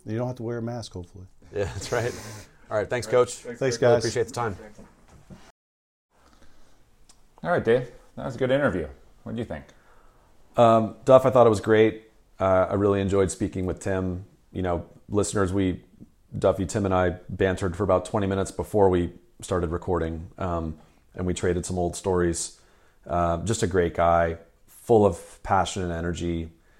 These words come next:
Speaker 2: Clearly loves the kids he coaches. He loves the game. He loves this community, and that all,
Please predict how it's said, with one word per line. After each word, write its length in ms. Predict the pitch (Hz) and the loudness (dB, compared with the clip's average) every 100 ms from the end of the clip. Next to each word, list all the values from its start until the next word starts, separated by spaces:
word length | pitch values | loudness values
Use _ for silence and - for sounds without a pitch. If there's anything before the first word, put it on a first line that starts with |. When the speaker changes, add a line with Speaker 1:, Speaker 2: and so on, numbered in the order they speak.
| _ _ _ _ | _ _ _ _
Speaker 2:
Clearly 280 | - 123 107 | 4 6 8
loves 440 | 98 101 98 95 | 8 6 6 0
the 80 | - | -6
kids 340 | - 104 95 98 | 0 2 2 -2
he 80 | |
coaches. 540 | 98 95 92 95 92 87 | -4 -2 -2 0 -2 -2
He 80 | 85 | -2
loves 340 | 90 95 90 | 0 0 -2
the 80 | 90 | -4
game. 400 | 87 90 87 85 | -2 -2 -4 -6
He 100 | 82 | -4
loves 260 | 90 87 | -2 -2
this 120 | 90 - | -4 -8
community, 440 | 87 87 85 85 | -6 -6 -6 -6
and 100 | 80 | -6
that 120 | 82 | -4
all, 480 | 80 80 78 - | 0 0 -2 -8